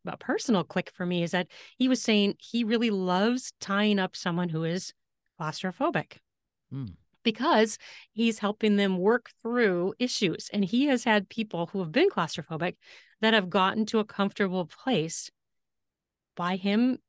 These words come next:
Speaker 1: and what he's done and said at, at the time when they were actually tied up.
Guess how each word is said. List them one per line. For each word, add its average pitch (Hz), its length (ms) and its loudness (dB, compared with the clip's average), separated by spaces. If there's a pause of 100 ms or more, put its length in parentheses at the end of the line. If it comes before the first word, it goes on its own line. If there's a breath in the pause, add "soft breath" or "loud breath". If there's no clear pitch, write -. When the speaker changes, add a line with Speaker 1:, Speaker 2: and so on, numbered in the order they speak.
Speaker 1:
and 208 160 2
what 185 160 -2
he's 240 180 -2
done 190 220 2
and 226 140 4
said 156 500 -6 (640)
at, 202 320 0 (240)
at 202 160 -2
the 196 60 -4
time 208 320 0
when 190 100 4
they 175 100 0
were 170 60 -2
actually 160 320 -6
tied 151 320 -8
up. 214 240 -4